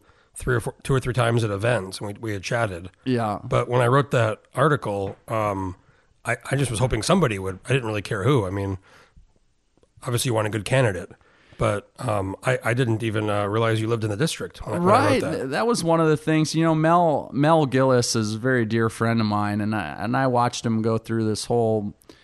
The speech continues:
Speaker 2: deal where he lost a, a lodge that he had been building up over a long period of
Speaker 1: Thirty,
Speaker 2: time
Speaker 1: thirty
Speaker 2: and
Speaker 1: years. Yeah, horrible
Speaker 2: put,
Speaker 1: story.
Speaker 2: put, put a lot of money into and had no help from his representation. And so for a while he had been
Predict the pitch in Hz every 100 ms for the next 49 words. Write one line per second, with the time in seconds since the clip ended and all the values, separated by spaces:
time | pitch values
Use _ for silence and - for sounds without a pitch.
0 | _ _ 120 117 139 135 127 123 120 120
1 | 113 113 117 120 - 117 107 101 107 107
2 | 110 110 107 - 95 - 117 110 98 110
3 | 107 101 107 110 110 110 107 - 107 101
4 | 107 107 107 110 110 110 - 107 107 107
5 | 143 131 107 107 107 139 123 131 110 98
6 | - 113 101 147 123 110 131 123 98 98
7 | 127 110 110 120 123 120 117 117 120 117
8 | 113 110 117 113 113 113 110 107 110 110
9 | 107 117 117 117 107 107 - 110 107 104
10 | 104 101 98 - 107 101 104 104 107 131
11 | 190 196 104 98 101 117 110 - 127 117
12 | 131 135 123 120 113 107 110 110 107 98